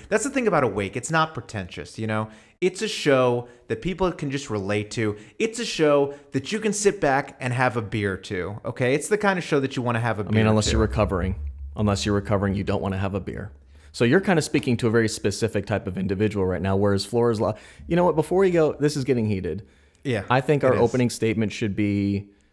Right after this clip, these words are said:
Speaker 2: um, us just explaining each of our games.
Speaker 1: Okay. Um, I'll go ahead and start.
Speaker 2: Sure.
Speaker 1: So, Awake, the Million Dollar Game Show.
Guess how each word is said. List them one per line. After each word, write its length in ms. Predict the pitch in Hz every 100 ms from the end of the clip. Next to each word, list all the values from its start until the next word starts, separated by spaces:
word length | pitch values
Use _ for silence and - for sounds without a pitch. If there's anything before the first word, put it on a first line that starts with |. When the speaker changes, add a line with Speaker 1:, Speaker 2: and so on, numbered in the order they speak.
| _ _ _ _ -
Speaker 2:
um, 400 | 95 95 92 -
us 140 | 104
just 240 | - 98 - -
explaining 500 | 101 - 98 90 90
each 120 | 87
of 60 | 80
our 80 |
games. 380 | - - - - -
Speaker 1:
Okay. 280 | 147 110 - -
Um, 400 | 117 117 110 110
I'll 160 | - 123
go 100 | 139
ahead 460 | 135 120 117 110 -
and 440 | 113 107 104 104
start. 540 | 98 - - 117 156 -
Speaker 2:
Sure. 240 | - 160 160 - - _ - _ - _ - - _
Speaker 1:
So, 640 | - - 147 139 135 - -
Awake, 720 | 143 135 151 95 - - - - _ _ _ _ - _
the 220 | 120 120
Million 420 | 113 123 120 120 113
Dollar 300 | 110 104 101
Game 280 | 101 95
Show. 360 | 95 101 - 101